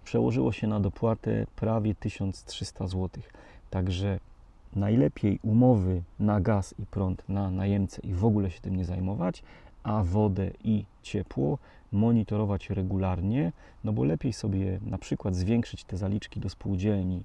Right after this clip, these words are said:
i żeby najemca płacił wyższy czynsz, niż żeby nagle w jakimś momencie się dowiadywał, że ma prawie ekwiwalent tego miesięcznego czynszu najmu do dopłaty, bo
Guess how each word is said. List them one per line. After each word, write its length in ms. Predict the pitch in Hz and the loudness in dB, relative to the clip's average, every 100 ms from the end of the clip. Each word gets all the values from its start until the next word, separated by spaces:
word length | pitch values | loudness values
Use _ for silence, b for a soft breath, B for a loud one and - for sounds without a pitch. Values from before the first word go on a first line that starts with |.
| - | -4
i 80 | 104 | -2
żeby 180 | 101 101 | 0 0
najemca 360 | 101 95 95 | 0 -2 -6
płacił 320 | - 101 - | -8 -10 -6
wyższy 520 | 95 98 98 - - - | -4 -4 -4 -6 -10 -10
czynsz, 440 | - 131 143 - B B B - | -2 0 0 -4 B B B 0
niż 180 | 110 110 | 0 0
żeby 260 | 104 98 | 0 0
nagle 380 | 95 104 101 104 | 0 0 0 0
w 40 | 92 | -2
jakimś 360 | 90 101 - | -4 -8 -6
momencie 360 | 101 101 101 - | -4 -4 -4 -6
się 120 | 104 | -6
dowiadywał, 540 | 101 92 92 98 95 | -4 -2 -2 -2 -4
że 260 | 87 95 107 | -2 0 2
ma 180 | 98 92 | 2 0
prawie 500 | 98 98 92 98 92 B B B | -2 -2 0 -2 -2 B B B
ekwiwalent 640 | 101 - 98 95 107 98 - | -10 -4 -2 0 0 0 -4
tego 200 | 95 95 | -4 -2
miesięcznego 600 | 90 101 - 101 95 90 | -4 -6 -6 -4 -4 -6
czynszu 360 | 95 90 - | -6 -8 -6
najmu 440 | 92 98 98 104 101 | -2 0 0 0 -2
do 280 | 95 101 95 - - | 0 0 -2 -8 -6
dopłaty, 600 | 101 - - 104 - 110 | -6 -2 -2 -2 0 -2
bo 340 | 90 101 104 | 2 2 2